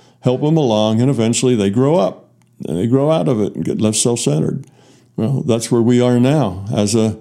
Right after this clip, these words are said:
as a culture. You know, we're, we're going to this new age, and we have to go through the growing pains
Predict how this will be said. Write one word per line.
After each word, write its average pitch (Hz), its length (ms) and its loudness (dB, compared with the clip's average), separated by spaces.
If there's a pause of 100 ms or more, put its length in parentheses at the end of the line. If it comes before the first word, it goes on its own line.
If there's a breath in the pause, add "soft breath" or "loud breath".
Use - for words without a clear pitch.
(460 loud breath)
as 101 160 0
a 117 60 0
culture. 127 540 -2
You 104 120 -4
know, 101 160 0
we're, 110 360 0 (680 soft breath)
we're 104 140 -2
going 110 240 2
to 117 60 2
this 113 240 0
new 113 180 2
age, 123 340 0
and 98 260 0
we 107 140 2
have 113 280 -2
to 117 160 -2
go 110 220 0
through 123 220 -2
the 135 80 -2
growing 127 300 0
pains 98 500 -8